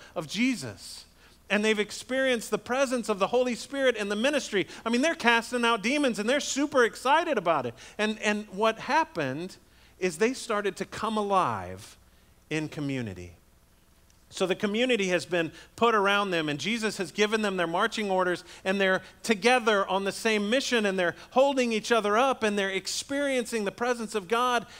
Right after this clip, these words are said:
and they're seeing all of the things that God is doing. And now, now, they get excited about this mission and this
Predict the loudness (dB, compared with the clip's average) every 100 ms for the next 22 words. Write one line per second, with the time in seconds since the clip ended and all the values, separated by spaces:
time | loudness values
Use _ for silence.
0 | -6 -4 -2 -4 -6 -2 0 0 -2 -6
1 | -12 -8 0 0 2 0 0 -4 -2 -2
2 | -4 0 0 0 -2 -4 -2 -2 0 0
3 | 0 0 2 2 2 -2 -8 0 2 4
4 | 0 -4 -8 -18 -12 -4 -4 -2 -4 -4
5 | -4 -2 -2 -4 -4 -4 -6 -10 -14 -8
6 | -8 -6 -6 -4 -6 -6 -8 -10 -16 -18
7 | -8 -8 -6 -4 -6 -6